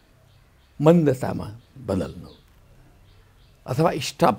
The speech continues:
गर्नु, रोक्नु र माओवादीसँग एकता गर्नुपर्छ आम निर्वाचनमा भन्ने कुरा आयो।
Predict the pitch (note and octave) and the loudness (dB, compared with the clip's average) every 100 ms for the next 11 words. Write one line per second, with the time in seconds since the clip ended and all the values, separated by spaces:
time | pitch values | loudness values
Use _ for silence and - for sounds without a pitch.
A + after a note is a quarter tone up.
0 | - - - - - - - _ _ _ | -4 -18 -20 -20 -20 -20 -20 _ _ _
1 | _ - E3 F3+ A#2+ F#2+ - _ _ _ | _ 2 4 4 0 -12 -18 _ _ _
2 | _ _ _ _ _ _ - C#3 G#3+ A#3 | _ _ _ _ _ _ 0 4 4 2
3 | - - - C3+ F#3+ G3+ F#3+ D#3+ C#3+ D3+ | -12 -20 -6 4 6 8 8 4 -4 -6
4 | B2+ - - G2 F#2 F2+ F2+ E2+ - - | -8 -10 -10 -10 -12 -14 -16 -16 -16 -16
5 | - _ _ - _ _ - - B2+ B2+ | -20 _ _ -20 _ _ -20 -6 -2 0
6 | A#2+ - - - - - A#2 A#2+ - D#2+ | 0 -4 -12 -14 -16 -12 -12 -12 -12 -16
7 | - - - C#2 | -14 -16 -14 -16